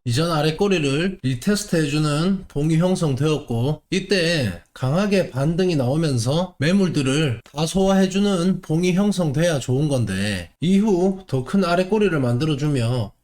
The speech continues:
몸통으로 추가적인 이탈을 시도하고 있는 걸로 보입니다. 아, 좋지 않은 시그널이고요. 각 종목들은 잡아드린 구간에서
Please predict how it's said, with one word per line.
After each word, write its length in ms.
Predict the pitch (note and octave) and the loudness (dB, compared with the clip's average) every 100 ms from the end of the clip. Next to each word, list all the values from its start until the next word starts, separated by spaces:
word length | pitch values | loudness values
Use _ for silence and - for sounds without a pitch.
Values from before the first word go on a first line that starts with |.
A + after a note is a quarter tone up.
| _ | _
몸통으로 880 | B2+ E3+ E3 F#3+ D#3 D3 E3+ F#3 F3 | -4 -2 0 0 0 0 0 0 -4
추가적인 720 | - F3+ F#3 D#3+ C#3 D#3+ E3+ | -6 -2 0 0 0 0 0
이탈을 640 | C#3+ C#3+ E3 C3+ C#3+ E3+ - | -2 -2 -2 -2 -2 -4 -8
시도하고 600 | - E3 E3+ F3 D#3+ B2 | -10 -4 0 0 0 0
있는 180 | A#2 A#2+ | 0 0
걸로 260 | D3 C3 | 0 -2
보입니다. 680 | G#2+ G#2+ B2+ F#2+ F#2 A#2 A#2 - - _ _ _ _ - | -2 -2 0 -2 -4 -4 -6 -12 -20 _ _ _ _ -2
아, 260 | A#2 A2+ | 0 0
좋지 340 | B2+ D#3 - F3 | -2 -2 0 0
않은 300 | G3 F3+ D3+ | 2 0 0
시그널이고요. 880 | - C#3 C#3+ C#3+ A#2 A2 A#2+ E3 - | -2 -2 -2 -2 -2 -2 -2 -4 -8
각 200 | F3 E3 | -10 -4
종목들은 920 | - A3 A3+ - D#3 C3 D3 C#3+ G2+ D#3 | 0 2 2 0 -2 -2 0 -2 -4 -4
잡아드린 680 | F3 G3 G3 E3+ F3+ F#3 F#3 | 0 2 2 0 0 0 0
구간에서 880 | B2+ E3 E3 B2 A#2 B2+ B2+ F#2 | -2 -2 -2 -2 -2 -2 -4 -8